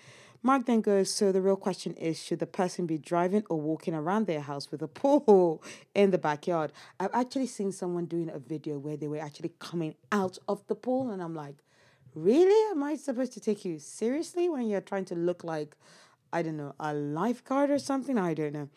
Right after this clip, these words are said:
Anyway, Brian Garvin then replies, "Only if you're trying to do the whole guru angle or selling pool <laughs> installation or equipment." Yes, and they were not doing either of that. And then Joe Martinez just gives a nice little, um,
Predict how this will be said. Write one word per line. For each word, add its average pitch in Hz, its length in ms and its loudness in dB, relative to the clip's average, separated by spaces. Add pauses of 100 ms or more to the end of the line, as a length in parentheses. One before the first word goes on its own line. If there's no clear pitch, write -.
(360)
Anyway, 170 240 2
Brian 165 240 2
Garvin 170 260 2
then 160 120 0
replies, 151 440 -2
"Only 196 260 2
if 170 160 -2
you're 165 120 0
trying 160 320 -6
to 156 120 -18
do 156 140 -4
the 147 120 -4
whole 156 380 -4
guru 160 460 0
angle 147 400 -2
or 147 240 -4
selling 165 420 -2
pool 233 320 2
<laughs> 180 100 2
installation 175 880 -2 (420)
or 233 180 6
equipment." 175 560 -2
Yes, 156 280 0
and 151 160 -8
they 151 80 0
were 147 160 -4
not 147 440 -6 (160)
doing 147 380 -6
either 147 400 -6 (160)
of 139 400 -8
that. - 540 -2 (1300)
And 233 140 2
then 247 140 4
Joe 294 140 4
Martinez 247 440 2
just 202 240 -2
gives 175 220 0
a 175 40 0
nice 175 300 -4
little, 165 260 0
um, 151 300 -2